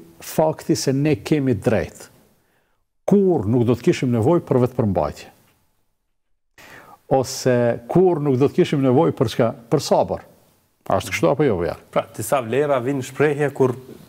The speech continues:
Speaker 1: Pikërisht,
Speaker 2: provokohen ato.
Speaker 1: pikërisht kur provokohen, edhe pikërisht atëherë kur, kur ti nuk, e, për shembull, mendimi jot, edhe pse i sakt, nuk çmohet, nuk vlerësohet sa duhet.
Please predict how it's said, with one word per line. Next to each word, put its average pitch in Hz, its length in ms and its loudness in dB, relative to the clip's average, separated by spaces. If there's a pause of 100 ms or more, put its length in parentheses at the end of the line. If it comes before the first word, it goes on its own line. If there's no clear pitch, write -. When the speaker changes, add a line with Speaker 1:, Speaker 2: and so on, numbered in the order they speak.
Speaker 1:
Pikërisht, - 180 0
Speaker 2:
provokohen 131 680 0
ato. 95 80 -6
Speaker 1:
pikërisht 170 540 2
kur - 180 4
provokohen, 143 800 0
edhe 143 160 2
pikërisht - 560 0
atëherë 151 420 0
kur, 165 300 2 (380)
kur 139 200 2
ti 156 220 0
nuk, 151 380 -4
e, 143 260 4 (800)
për 127 100 0
shembull, 139 300 0
mendimi 131 400 2
jot, 131 160 0
edhe 120 180 2
pse 120 160 2
i 98 60 -2
sakt, - 400 0
nuk 123 220 2
çmohet, 101 480 0
nuk 110 160 0
vlerësohet 101 500 0
sa - 140 -2
duhet. 87 360 0